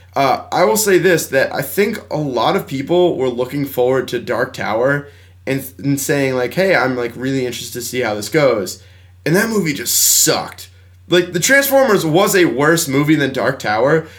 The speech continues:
but Dark Tower, when you think about, like, Idris Elba and Matthew McConaughey are, like, the pro and antagonist of a movie.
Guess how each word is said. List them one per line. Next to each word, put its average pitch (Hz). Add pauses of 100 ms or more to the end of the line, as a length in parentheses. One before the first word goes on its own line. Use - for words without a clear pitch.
(120)
but 185
Dark 220
Tower, 160
when 170
you 170
think 185
about, 202
like, 147
Idris 170
Elba 135
and 123
Matthew 131
McConaughey 127
are, 120
like, 117
the 120 (200)
pro 147
and 123
antagonist 120
of 117
a 110
movie. 120